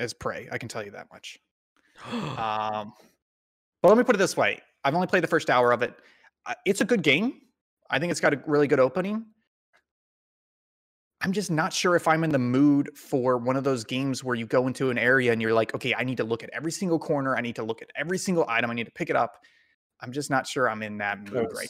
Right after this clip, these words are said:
Speaker 1: now.
Speaker 3: that was me with Half-Life Alyx. <laughs>
Speaker 1: Yeah.
Speaker 2: <laughs>
Speaker 1: So I'm gonna, I'm gonna play it another hour or two, give it a solid shot.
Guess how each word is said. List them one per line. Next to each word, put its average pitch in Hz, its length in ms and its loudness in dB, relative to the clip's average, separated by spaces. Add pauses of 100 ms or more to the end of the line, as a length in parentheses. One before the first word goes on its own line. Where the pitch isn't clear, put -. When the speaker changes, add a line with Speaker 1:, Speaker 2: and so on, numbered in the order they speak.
(140)
Speaker 1:
now. - 120 -16
Speaker 3:
that 123 60 -6
was 120 140 -6
me 120 160 -2
with 107 160 -2
Half-Life 107 320 -6
Alyx. 101 540 -4
<laughs> - 360 -14 (340)
Speaker 1:
Yeah. 107 240 0 (120)
Speaker 2:
<laughs> - 140 -8
Speaker 1:
So 175 140 2
I'm 160 140 4
gonna, 220 140 0
I'm 147 140 -8
gonna 196 120 0
play 214 160 4
it 190 80 6
another 160 400 4
hour 135 240 2
or 147 140 2
two, 143 240 -2
give 143 120 0
it 143 60 2
a 147 60 2
solid 123 340 0
shot. 110 480 -2